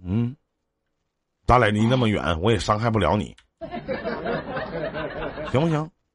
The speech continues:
Speaker 1: 嗯。你想他的时候，你就过来找哥哥连，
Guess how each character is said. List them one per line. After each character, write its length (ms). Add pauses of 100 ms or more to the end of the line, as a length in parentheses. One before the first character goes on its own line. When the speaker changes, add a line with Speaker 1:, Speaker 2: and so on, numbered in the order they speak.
(260)
Speaker 1:
嗯。 240 (1500)
你 160
想 280
他 80
的 100
时 140
候， 80
你 140
就 120
过 100
来 140
找 180
哥 200
哥 80
连， 200